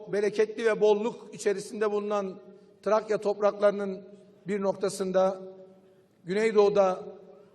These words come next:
Akdeniz'de, Doğu Anadolu'da şu anda görev için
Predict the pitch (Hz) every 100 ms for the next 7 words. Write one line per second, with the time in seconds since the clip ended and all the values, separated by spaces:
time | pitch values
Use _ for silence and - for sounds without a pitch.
0 | - 208 208 214 208 185 175 190 185 -
1 | - - - - 170 202 233 220 202 202
2 | 196 175 214 214 208 - - - - -
3 | - 208 214 208 202 202 - - - -
4 | - 151 196 240 254 202 - 233 190